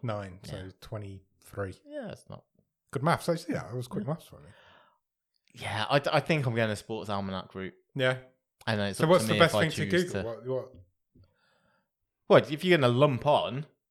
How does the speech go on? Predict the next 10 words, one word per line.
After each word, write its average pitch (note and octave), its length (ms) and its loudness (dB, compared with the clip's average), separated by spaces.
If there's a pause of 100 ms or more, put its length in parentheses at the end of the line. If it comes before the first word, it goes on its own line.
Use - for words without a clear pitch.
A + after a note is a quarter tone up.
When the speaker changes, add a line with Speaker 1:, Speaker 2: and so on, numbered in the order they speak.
(280)
Speaker 1:
You B2+ 120 -16
gotta A#2 200 0
go A#2 120 0
lottery A#2 360 -4
numbers. F2 360 -18 (1160)
Speaker 2:
you F#3+ 160 0
could A3+ 180 -2
go G#3+ 100 12
lottery C#3 300 8
numbers, G#2 500 -6